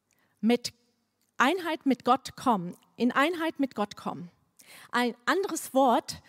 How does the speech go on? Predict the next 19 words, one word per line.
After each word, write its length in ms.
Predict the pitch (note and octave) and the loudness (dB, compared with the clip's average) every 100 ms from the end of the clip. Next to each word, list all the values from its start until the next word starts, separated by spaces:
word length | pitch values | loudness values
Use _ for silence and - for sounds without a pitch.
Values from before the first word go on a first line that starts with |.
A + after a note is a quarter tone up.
| _ | _
für 220 | - A#3+ | -4 0
Einheit 720 | A#3+ D#4 D#4+ A3+ A#3 E4+ - - _ _ _ _ _ _ _ | 2 0 -4 -4 -4 -4 -12 -20 _ _ _ _ _ _ _
ist 340 | - - - - | -4 -4 -8 -4
Ganzheit. 840 | A#3+ C#4+ - - G#3+ E3+ - - _ _ _ | -2 -2 -4 -8 -8 -8 -12 -20 _ _ _
Das 160 | - A#3+ | -8 -4
hat 140 | D4 | -2
aber 180 | - B3+ | 0 0
nichts 280 | C4+ - - | -2 -4 -6
mit 180 | C4+ - | -6 -2
Perfektsein 680 | C4 - C4 - - G#3 F#3 | -6 -4 -10 -10 -8 -6 -6
zu 160 | - | -12
tun. 380 | - - F#3 F3+ _ _ _ _ _ _ _ _ _ _ _ _ _ _ _ _ _ - | -20 -12 -12 -12 _ _ _ _ _ _ _ _ _ _ _ _ _ _ _ _ _ 2
Gott 460 | C4+ D4 - - _ - | 4 4 -6 -16 _ -4
macht 500 | G#3 A3 A3 - - | 0 0 -2 -12 -4
uns 360 | G#3+ G3 - | -4 -4 -6
ganz. 600 | A#3 G3 F3+ F3+ - - _ _ _ _ _ _ _ _ _ _ _ _ _ _ _ _ _ _ _ _ _ _ _ _ _ _ _ _ _ _ _ _ - | -4 -4 -6 -10 -14 -16 _ _ _ _ _ _ _ _ _ _ _ _ _ _ _ _ _ _ _ _ _ _ _ _ _ _ _ _ _ _ _ _ -4
In 140 | A#3+ | -2
ersten 400 | - C#4 - C#4+ | 0 0 -2 -2
Johannes 680 | C#4 B3 B3+ C4 C#4 - - | 0 0 0 -2 -4 -8 -16